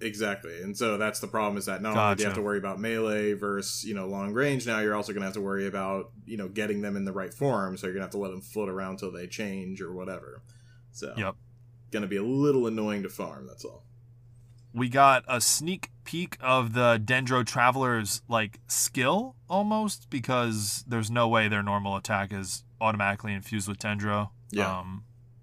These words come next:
Speaker 2: but it looks like a spread attack, almost, something like that.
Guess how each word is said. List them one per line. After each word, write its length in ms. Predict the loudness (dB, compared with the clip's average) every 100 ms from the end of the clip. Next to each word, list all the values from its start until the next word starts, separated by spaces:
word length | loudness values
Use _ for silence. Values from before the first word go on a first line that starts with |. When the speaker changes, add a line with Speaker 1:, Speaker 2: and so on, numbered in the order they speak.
| -14 -2
Speaker 2:
but 160 | 0
it 60 | 2
looks 180 | 0 0
like 120 | 0
a 80 | 2
spread 520 | 2 0 4 4 4
attack, 560 | 2 4 4 4 -2 -4
almost, 460 | -2 0 0 0
something 260 | -2 -4 0
like 220 | 0 0
that. 320 | 2 2 2